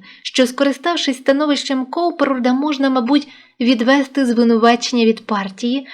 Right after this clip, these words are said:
а заодно ще і виманити в нього акції кінних залізниць, що йому належали, і зробити це, звісно ж, потай і від Батлера, і від Сімпсона. Для цього слід було лише налякати Коупервуда судовим переслідуванням.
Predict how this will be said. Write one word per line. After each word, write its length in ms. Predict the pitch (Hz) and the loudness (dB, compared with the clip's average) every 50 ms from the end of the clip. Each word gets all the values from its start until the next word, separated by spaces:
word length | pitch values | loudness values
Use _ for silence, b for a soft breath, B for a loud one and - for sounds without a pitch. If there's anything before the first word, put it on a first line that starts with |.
| B B B - | B B B 2
а 120 | 240 240 | 2 4
заодно 460 | 214 233 233 233 220 202 220 233 233 | 6 6 6 6 6 4 4 2 4
ще 420 | 220 - - - - 226 208 220 226 B B B B - | 2 2 0 -2 0 0 0 -2 -6 B B B B 0
і 140 | 254 254 233 | 2 2 2
виманити 540 | 208 240 233 226 226 226 247 254 247 277 | 2 2 2 2 2 2 0 0 -2 -2
в 60 | 262 247 | -2 0
нього 340 | 233 240 226 226 240 - - | 0 2 2 0 -2 -2 -2
акції 400 | 190 208 196 196 - - 262 269 | -4 -6 -6 -8 -6 -2 -2 -2
кінних 380 | 262 - 247 226 226 226 226 214 | 0 0 0 2 2 2 2 2
залізниць, 600 | 226 240 262 277 269 302 320 302 302 _ _ _ _ _ _ _ - | 2 2 2 -2 -4 -6 -8 -8 -10 _ _ _ _ _ _ _ -14
що 220 | - - - 254 | -6 -2 0 2
йому 240 | 240 233 226 220 226 | 2 2 2 2 0
належали, 560 | 226 262 277 226 196 190 190 202 196 196 - - | 0 0 -2 -2 -2 -2 -2 -2 -4 -8 -6 -4
і 100 | 269 233 | -2 2
зробити 460 | 240 269 254 - 359 359 359 339 302 - | 2 2 2 0 -2 -6 -6 -8 -8 -6
це, 100 | 330 320 | -6 -8
звісно 640 | 311 - 285 269 294 302 302 294 - - 285 294 294 | -4 -4 0 2 2 2 0 -2 -4 -4 -4 -2 -2
ж, 120 | - B B B B B B B _ - | -2 B B B B B B B _ -2
потай 520 | 294 311 320 320 - 311 302 302 - - - | -2 0 0 0 0 0 0 0 -2 -2 0
і 180 | 262 233 226 | 2 2 4
від 140 | 220 233 220 | 4 2 2
Батлера, 540 | 202 233 240 269 262 - 277 277 277 277 277 269 _ _ _ _ _ _ | 2 2 2 2 0 -2 -2 -2 -2 -2 -4 -8 _ _ _ _ _ _
і 100 | - 233 | -4 -2
від 200 | 214 226 226 - | -2 -2 -6 -8
Сімпсона. 580 | - 302 311 294 - - 226 190 190 185 190 190 B B B B B - | -8 -10 -8 -8 -8 -8 -8 -6 -6 -8 -10 -14 B B B B B 0
Для 160 | 233 277 302 | 0 0 0
цього 240 | 302 - 381 381 359 | 0 -2 -4 -4 -4
слід 360 | 359 359 - 294 311 277 269 | -4 -4 -2 -2 -2 0 0
було 120 | 302 302 | 0 0
лише 280 | 302 294 285 285 - 285 | 2 2 0 0 0 0
налякати 500 | 269 277 262 262 262 285 277 277 269 254 | 0 0 0 -2 0 -2 -2 -2 -2 -4
Коупервуда 640 | 254 - 254 240 233 233 233 254 277 269 240 285 | -2 2 4 4 4 4 2 0 0 0 0 -2
судовим 420 | 277 - 269 220 202 214 208 208 208 | -2 -2 -2 0 0 0 -2 -2 -4
переслідуванням. 880 | - 233 233 226 - - 302 285 240 208 196 196 190 185 185 190 - | -4 -4 -6 -4 -2 -2 -2 0 0 -2 -2 -4 -6 -6 -8 -12 -16